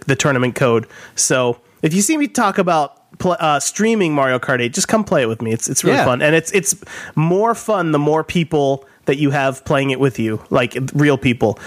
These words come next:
Speaker 1: Um, also, we
Speaker 2: Yeah.
Speaker 1: have a Discord server that we use for voice chat while we're playing. Um, so, like, I mean, it's like hang-, like, I played it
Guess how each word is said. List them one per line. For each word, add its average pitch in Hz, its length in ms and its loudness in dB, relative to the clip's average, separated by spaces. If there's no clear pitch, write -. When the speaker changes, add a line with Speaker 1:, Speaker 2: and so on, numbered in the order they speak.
Speaker 1:
Um, 139 200 2
also, 202 260 0
we 240 60 2
Speaker 2:
Yeah. 214 100 0
Speaker 1:
have - 20 -2
a 160 100 -2
Discord 202 520 -2
server 220 480 0
that 151 180 0
we 143 80 2
use 151 320 0
for 139 300 0
voice 131 320 0
chat - 320 0
while 131 260 2
we're 160 140 2
playing. 160 420 0
Um, 117 580 0
so, 143 440 2
like, 135 400 0
I 131 160 0
mean, 147 180 2
it's 143 140 -2
like 170 160 2
hang-, 165 240 0
like, 175 180 0
I 180 140 2
played 202 280 0
it 202 80 -4